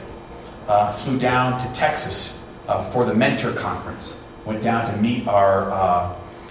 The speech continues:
our youth, our ministry intern. And Matthew Pontifex is coming up in July tenth.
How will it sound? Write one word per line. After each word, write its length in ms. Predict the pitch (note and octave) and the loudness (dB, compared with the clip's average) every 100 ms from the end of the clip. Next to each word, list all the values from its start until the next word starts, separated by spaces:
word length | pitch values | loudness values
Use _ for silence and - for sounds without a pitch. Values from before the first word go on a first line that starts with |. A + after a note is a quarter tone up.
| - | 2
our 340 | G2+ G2 F#2+ F2+ F#2 - | 4 4 2 -4 -6 -4
youth, 460 | C3 - - - | -2 -2 -4 -2
our 240 | G#2 G2 G#2 | 0 2 2
ministry 680 | C#3 - - D#3+ C#3+ D3+ C#3+ | 0 0 -2 0 0 0 -2
intern. 560 | C3+ C3+ - A#2 - - - - - - - - - | -4 -4 -2 -2 -4 -8 -12 -16 -16 -16 -16 -14 -6
And 380 | G#2 G2+ F#2+ F#2+ | -2 0 0 0
Matthew 340 | A2 - A#2+ | 0 0 -2
Pontifex 460 | - - - A2 G#2+ | -2 -2 0 -4 -4
is 140 | - | -4
coming 220 | - G#2 G#2+ | -4 0 0
up 120 | G#2+ | 0
in 140 | G2 | -2
July 480 | G2 G2+ G2+ G#2 G2+ | -2 0 0 0 -2
tenth. 380 | - G#2+ A2 | -6 -6 -6